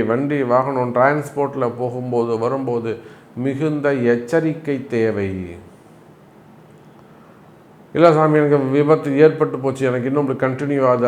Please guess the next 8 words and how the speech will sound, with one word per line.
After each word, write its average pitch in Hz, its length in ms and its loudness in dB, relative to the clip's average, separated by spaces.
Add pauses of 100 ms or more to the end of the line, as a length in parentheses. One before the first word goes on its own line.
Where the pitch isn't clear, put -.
அடுத்து, 156 320 2
அடுத்து, 151 260 2
அடுத்து 143 240 0
எனக்கு 131 180 -2
ஏதாவது 127 220 0
நடந்துக்கிட்டே 123 500 -2
இருக்கு, 107 280 -6 (1080)
மூணு 160 200 4